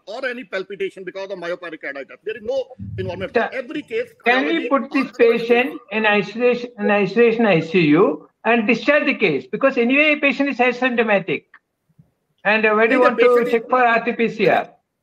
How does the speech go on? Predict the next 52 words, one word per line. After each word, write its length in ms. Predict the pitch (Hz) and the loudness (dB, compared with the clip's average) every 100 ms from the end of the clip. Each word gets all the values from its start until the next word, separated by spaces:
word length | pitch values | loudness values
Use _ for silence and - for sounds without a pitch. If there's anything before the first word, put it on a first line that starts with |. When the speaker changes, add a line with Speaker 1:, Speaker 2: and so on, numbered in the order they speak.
| - | -10
Speaker 2:
This 140 | 202 208 | -6 -4
is 160 | 233 | -2
my 160 | 226 226 | -2 -2
question. 320 | 226 240 277 233 | -2 -4 -6 -10
Speaker 1:
If 100 | 196 | -12
there 160 | 247 | -12
is 60 | 247 | -14
a 40 | |
patient 460 | - 208 208 254 269 | -14 -12 -10 -12 -12
is 160 | 240 196 | -18 -10
low 220 | 180 240 | -4 -4
risk 240 | 240 262 - | -4 -10 -12
or 160 | 220 185 | -14 -14
something, 360 | 190 196 233 | -16 -16 -16
you 120 | 190 214 | -16 -16
can 160 | 240 | -12
discharge. 480 | 190 - 180 160 107 - _ - - | -12 -10 -10 -10 -14 -20 _ -20 -14
But 180 | - - | -14 -14
still, 460 | _ 269 302 262 - | _ -12 -10 -10 -6
Speaker 2:
Yeah. 180 | 202 180 | 0 0
Speaker 1:
when 80 | 196 | 0
the 80 | 247 | -8
patient 360 | 190 196 247 233 | -8 -8 -8 -14
has 80 | - | -14
come 220 | 208 220 | -20 -18
to 120 | 233 | -10
this, 220 | 185 196 - - 156 | -4 -4 -4 -20 -16
this 160 | 220 254 | -14 -12
can 240 | 254 247 | -12 -12
be 100 | 247 | -10
a 60 | 269 | -12
part 400 | - 180 233 269 | -12 -12 -10 -10
of 120 | 285 - | -12 -12
surveillance 420 | - - 285 294 294 | -10 -8 -8 -8 -8
also. 380 | 180 - 131 - - _ _ - | -12 -10 -14 -14 -20 _ _ -12
Because 340 | 165 247 269 226 _ _ | -10 -6 -8 -8 _ _
patient 400 | 185 190 262 277 | -4 -2 -2 -4
on 120 | 254 | -6
the 100 | 254 185 | -6 -6
road 340 | 151 208 262 | -2 0 -2
can 160 | - 233 | -6 -10
get 280 | 175 220 226 | -6 -6 -10
the 120 | 262 - - - | -14 -16 -20 -12
R 140 | 180 | -10
T 160 | 190 247 | -8 -10
P 180 | 233 | -12
C 200 | 196 202 | -12 -10
R, 100 | 170 123 - - | -10 -10 -18 -14
and 180 | 208 - | -12 -4
patient 420 | 208 214 269 269 | -4 -2 -6 -6
and 180 | 233 165 | -12 -12
doctor 300 | 175 - | -14 -10